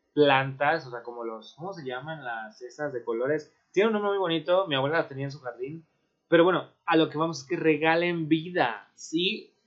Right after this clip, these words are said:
Speaker 2: si
Speaker 1: No
Speaker 2: quieren,
Speaker 1: que cortan.
Speaker 2: si quieren regalar una rosa, ¿sabes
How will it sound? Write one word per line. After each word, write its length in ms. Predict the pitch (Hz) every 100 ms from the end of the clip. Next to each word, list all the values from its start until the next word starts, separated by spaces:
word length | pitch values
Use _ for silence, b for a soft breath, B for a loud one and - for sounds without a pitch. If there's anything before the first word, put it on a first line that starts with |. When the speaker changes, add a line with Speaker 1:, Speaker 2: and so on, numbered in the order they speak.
| -
Speaker 2:
si 100 | 220
Speaker 1:
No 60 |
Speaker 2:
quieren, 180 | 240 -
Speaker 1:
que 60 | -
cortan. 240 | 180 190
Speaker 2:
si 60 | 202
quieren 240 | 151 139
regalar 480 | 277 254 175 170 220
una 260 | 277 254
rosa, 500 | 214 240 285 - 127 _ _ _ _
¿sabes 320 | _ 196 226